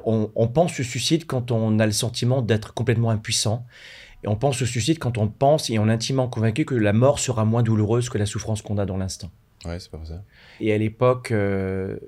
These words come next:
Speaker 1: on pourrait dire que ta sœur t'a sauvé la vie.
Speaker 2: C'est ça. Ouais.
Speaker 1: Qu'est-ce qui s'est produit ?
Speaker 2: Bah, je peux juste raconter que j'ai voulu faire quelque chose et que ma sœur m'en a empêché.
Speaker 1: Tu es un être d'une profondeur incroyable.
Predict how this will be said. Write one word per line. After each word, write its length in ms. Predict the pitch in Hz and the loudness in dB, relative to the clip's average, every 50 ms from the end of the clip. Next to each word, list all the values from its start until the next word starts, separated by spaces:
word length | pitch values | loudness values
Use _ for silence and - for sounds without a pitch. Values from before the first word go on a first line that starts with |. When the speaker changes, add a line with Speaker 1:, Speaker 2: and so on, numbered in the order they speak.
| - - - - - - | -18 -20 -20 -20 -12 -12
Speaker 1:
on 60 | 92 | -10
pourrait 160 | 85 95 104 | -6 -4 -4
dire 140 | 95 117 110 | -2 -2 -4
que 80 | - - | -6 -6
ta 120 | - 104 | -8 -6
sœur 180 | 104 - 127 120 | -4 -4 -4 -4
t'a 120 | 120 104 | -4 -6
sauvé 240 | 98 - 107 95 101 | -6 -4 -6 -4 -2
la 100 | 104 104 | -2 -2
vie. 140 | 104 123 - - _ _ _ _ _ _ _ _ _ | -4 -4 -8 -10 _ _ _ _ _ _ _ _ _
Speaker 2:
C'est 140 | - - 95 | -6 -4 -2
ça. 200 | 90 95 120 139 - _ _ _ _ _ _ _ _ _ _ _ _ _ _ _ _ - | -2 -2 -4 -6 -12 _ _ _ _ _ _ _ _ _ _ _ _ _ _ _ _ -6
Ouais. 180 | 95 92 87 107 120 - _ _ _ _ _ _ _ _ _ _ _ _ _ _ _ _ _ _ _ _ _ | -4 -4 -4 -4 -8 -16 _ _ _ _ _ _ _ _ _ _ _ _ _ _ _ _ _ _ _ _ _
Speaker 1:
Qu'est-ce 160 | - 123 120 | -4 -4 -4
qui 80 | - 113 | -4 -4
s'est 120 | - - | -4 -4
produit ? 380 | 127 - 104 95 98 110 123 - - _ _ _ _ _ _ _ _ _ _ _ _ _ _ _ _ - | -4 -4 -4 -4 -4 -4 -6 -8 -14 _ _ _ _ _ _ _ _ _ _ _ _ _ _ _ _ -6
Speaker 2:
Bah, 180 | - 98 92 90 | -4 -4 -4 -4
je 100 | - - | -6 -4
peux 100 | - 107 | -2 0
juste 160 | 107 120 117 | 0 0 0
raconter 320 | 113 98 101 98 107 117 113 | 0 0 0 0 0 0 2
que 380 | 110 101 95 87 85 85 82 - - - - - - | 2 2 2 2 0 -2 -4 -6 -12 -20 -20 -20 -12
j'ai 120 | - 95 95 | -4 -2 -2
voulu 160 | 92 90 90 | 0 0 0
faire 140 | 95 90 - | 0 0 -2
quelque 140 | - 78 | -2 -4
chose 300 | - 92 95 104 104 104 - | 0 0 2 0 0 -4 -4
et 100 | - 92 76 | -4 -6 -4
que 760 | - 90 85 82 82 80 82 82 78 76 82 82 - 82 82 - - - - - - - - - - - - - - | -2 -2 -2 0 0 0 0 0 -2 -2 -2 -4 -4 -6 -6 -6 -6 -8 -8 -8 -8 -10 -12 -12 -12 -12 -12 -12 -10
ma 140 | - 82 82 | -8 -6 -6
sœur 180 | 78 - 90 87 | -2 -2 -2 -2
m'en 60 | 90 82 | -2 -4
a 40 | 82 | -4
empêché. 240 | 80 80 80 - - _ _ _ _ _ _ _ _ _ _ _ _ _ | -6 -8 -8 -10 -12 _ _ _ _ _ _ _ _ _ _ _ _ _
Speaker 1:
Tu 200 | - - 147 135 | -6 0 2 4
es 20 | 127 | 6
un 120 | 123 123 | 6 6
être 260 | 139 165 160 - 139 117 | 6 4 2 2 2 2
d'une 180 | 107 113 107 | 2 2 2
profondeur 480 | - - 139 - - 139 123 123 120 123 | 2 0 0 2 2 2 4 4 4 4
incroyable. 560 | 160 160 - - 127 107 90 85 90 139 180 | 4 2 2 0 0 0 -2 -4 -6 -8 -12